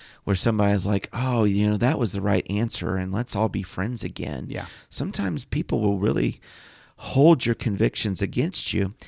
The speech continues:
Speaker 1: and you've had nothing but love and best intentions towards them.
Speaker 2: Mm-hmm.
Speaker 1: You just want them to know. You just want them to show them the word. But that doesn't mean that, that they will agree or accept it or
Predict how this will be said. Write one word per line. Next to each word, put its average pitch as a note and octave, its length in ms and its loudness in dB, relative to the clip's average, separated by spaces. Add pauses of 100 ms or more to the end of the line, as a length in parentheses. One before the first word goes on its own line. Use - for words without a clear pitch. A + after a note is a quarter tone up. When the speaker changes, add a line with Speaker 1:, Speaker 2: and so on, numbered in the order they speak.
(120)
Speaker 1:
and B2 120 -4
you've B3+ 160 -2
had D4 200 -2
nothing G#3 420 -4
but - 160 -2
love D#3+ 360 0
and G#2 140 -4
best - 300 -4
intentions - 640 -6
towards G2+ 360 -6
them. F#3 340 -2
Speaker 2:
Mm-hmm. F#2 100 -8 (380)
Speaker 1:
You C3 80 -4
just E3+ 240 -2
want E3+ 160 -2
them C#3 140 0
to C3 60 2
know. E3+ 200 0
You G3+ 140 -4
just A2+ 180 -4
want B2 140 -4
them - 40 -4
to A#2 40 -6
show D3+ 200 -2
them D#3 140 -4
the A#2+ 80 0
word. C3+ 520 0 (480)
But A#2+ 200 4
that A#2+ 180 2
doesn't C3+ 320 2
mean B2+ 280 -2
that, G2+ 180 0 (160)
that - 160 0
they G#2 160 4
will G2 360 0
agree G2+ 720 0
or - 300 -6
accept - 520 -4
it - 280 -2
or F2+ 320 2